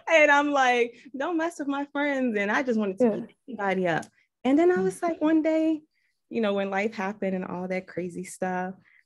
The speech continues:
Speaker 1: realizing I'm like, "I really know how to t-, take up for people." <laughs>
Speaker 2: Mm, yes.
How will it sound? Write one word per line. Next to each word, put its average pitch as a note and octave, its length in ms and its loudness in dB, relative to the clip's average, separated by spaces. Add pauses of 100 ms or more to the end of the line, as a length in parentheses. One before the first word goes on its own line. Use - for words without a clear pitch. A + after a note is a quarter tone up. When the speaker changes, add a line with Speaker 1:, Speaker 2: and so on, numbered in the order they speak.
Speaker 1:
realizing G#3+ 540 2
I'm C#4 80 2
like, C#4 280 0
"I C#4+ 280 -2
really B3+ 400 0
know A#3 240 -4
how G#3+ 260 -8
to A3 140 2
t-, - 320 -16 (420)
take A#3 220 -2
up C#4 180 -4
for G4+ 100 -2
people." G3+ 600 -6 (160)
<laughs> - 20 4
Speaker 2:
Mm, F#3+ 880 0 (120)
yes. F3+ 880 -4